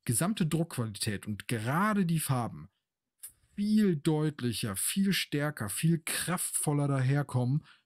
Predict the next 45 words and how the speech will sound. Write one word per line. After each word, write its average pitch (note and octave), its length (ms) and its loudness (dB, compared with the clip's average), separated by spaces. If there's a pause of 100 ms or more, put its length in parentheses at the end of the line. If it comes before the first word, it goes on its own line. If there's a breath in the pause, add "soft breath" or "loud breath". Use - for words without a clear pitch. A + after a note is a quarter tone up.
(120)
als B2 240 -4
das, C#3+ 260 -2
was D3 180 -2
man C#3 180 2
in B2+ 140 -2
der B2+ 100 4
Neuauflage G#2+ 840 -2
hat. G2+ 140 -8
Also, C3 240 -2 (340 soft breath)
äh, D3+ 260 2
in C3 80 -2
der, C3 160 -2
in, C#3 200 2
in C#3 200 2
der C3 140 2
Erstauflage, G#2 520 -2
Entschuldigung. G2+ 420 -4
Also C3 400 -2 (320)
auch C3 160 -2
das - 300 0
sieht D#3 220 0
da C3 180 4
natürlich D#3 480 0 (120)
cool G#3+ 160 4
aus, A#3 320 -2
ne? C#3 140 2
Ich D3+ 120 -2
hab D#3 140 -2
auch C#3 120 -4
schon C#3 200 0
mal C3+ 140 2
so B2 140 -2
Vergleichsbilder F3 760 -2
gesehen, E3 340 4 (360 soft breath)
aber C#3 240 -2
man A#2 260 -2
sieht C3 300 -2
wirklich B2+ 320 -2
'n G#2+ 200 -2
deutlichen C#3 520 -2
Unterschied. A2 640 -4
Also A#2 360 0
für - 180 -2
jemanden, C#3+ 360 4
der, C3 240 0